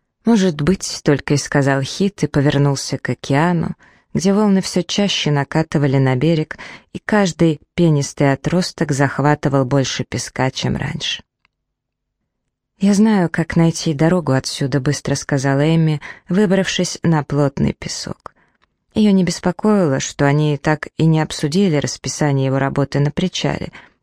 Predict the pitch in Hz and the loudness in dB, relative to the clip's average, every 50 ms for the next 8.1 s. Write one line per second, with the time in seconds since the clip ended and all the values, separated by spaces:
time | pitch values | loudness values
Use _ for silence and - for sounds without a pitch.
0 | _ - 196 185 190 - - 170 147 - - - - - _ _ _ _ _ _ | _ -2 0 0 0 0 -2 -4 -6 -6 -6 -10 -12 -14 _ _ _ _ _ _
1 | _ _ _ _ _ _ _ _ _ _ _ _ _ _ _ _ _ _ _ _ | _ _ _ _ _ _ _ _ _ _ _ _ _ _ _ _ _ _ _ _
2 | _ _ _ _ _ _ _ _ _ _ _ - 202 202 196 196 190 180 - - | _ _ _ _ _ _ _ _ _ _ _ 2 4 6 6 6 4 2 2 2
3 | 180 185 180 175 165 170 175 180 196 214 214 180 160 147 - - - 147 139 135 | 2 4 4 4 4 2 2 4 4 4 4 4 2 0 -2 -4 -6 -6 -2 2
4 | 160 151 147 151 147 - 160 160 151 143 147 143 135 - - - - 147 - 156 | 2 2 4 2 2 2 2 2 2 2 0 -2 -2 -6 -8 -8 -6 -2 0 0
5 | 151 151 151 139 147 151 143 - 147 143 - 147 139 135 127 139 131 131 131 - | 2 2 0 0 0 0 0 0 0 -2 0 0 0 0 0 0 -2 -2 -4 -6
6 | - - 135 135 - - 165 180 170 - - - _ _ _ - - 170 - - | -4 -4 -4 -4 -2 -2 -2 -2 -2 -4 -8 -20 _ _ _ -10 -10 -6 -2 0
7 | 220 226 202 - - - 156 143 - 139 139 143 143 - - - - - - - | 0 0 0 0 0 0 0 0 0 0 0 0 0 0 -2 -4 -6 -10 -14 -14
8 | - - | -14 -16